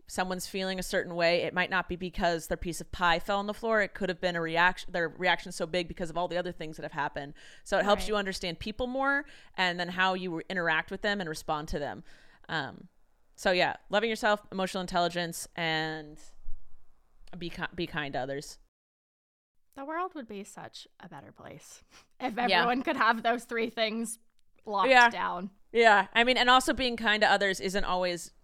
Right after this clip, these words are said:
Speaker 1: like, that's, a lot of people think, like, you get, have to get walked on. I'll,
Speaker 2: Right.
Speaker 1: being kind to others is, like, sometimes I'll tell Joy she's in the wrong 'cause I, I love her and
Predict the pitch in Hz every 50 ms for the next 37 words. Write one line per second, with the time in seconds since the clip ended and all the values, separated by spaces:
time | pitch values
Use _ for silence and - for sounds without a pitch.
0 | _ _ - 180 156 - - 185 175 - 185 185 180 - - - - - 190 190
1 | 196 190 190 214 175 190 185 - 190 175 170 175 156 147 - - 175 160 160 -
2 | - 185 180 - - 165 156 113 160 151 147 175 - - 151 139 120 104 - -
3 | - - - - - - - - - - - - 196 196 190 - 220 269 302 -
4 | - 226 220 226 208 160 196 208 220 190 175 170 170 160 - 170 156 - - 196
5 | 185 196 196 196 202 185 - 208 185 170 175 180 190 180 - 190 180 175 175 165
6 | 156 156 170 190 175 156 - - 175 - 170 - - - 160 160 160 160 180 196
7 | 175 - 151 139 151 165 - - - - - - _ - - 180 175 160 156 147
8 | 143